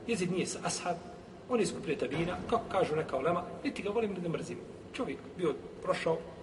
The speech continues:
ono što je radio, sreći Allaha za uđel, ko dirao Jezida, to je njegova stvar, odgovarat će pred stvrtem te barek dala, ako je u pravu ili ako nije u pravu,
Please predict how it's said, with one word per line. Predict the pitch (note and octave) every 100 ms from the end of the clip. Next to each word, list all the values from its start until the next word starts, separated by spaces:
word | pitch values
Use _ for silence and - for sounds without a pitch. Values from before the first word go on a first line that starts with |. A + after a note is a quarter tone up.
| -
ono | A3 G3 E3+
što | - E3
je |
radio, | D#3+ F3 E3
sreći | - F3+ -
Allaha | D3 E3 C#3+
za |
uđel, | C#3 G#3 - - - - - - - - -
ko | C4
dirao | G#3+ G#3+ E3
Jezida, | G3 E3+ E3+ F#3 - - - - - - - -
to | -
je | F3+
njegova | F3 E3 C3
stvar, | - F3
odgovarat | C#3 B2 E3+
će | E3+
pred | -
stvrtem | - E3 D3+
te | C#3
barek | D#3+ - E3
dala, | E3 D#3+
ako | D3+ C#3
je |
u | C3
pravu | D3+ D#3 E3+ - -
ili | D3+
ako | C3 D#3
nije | D3
u | B2+
pravu, | D#3 F3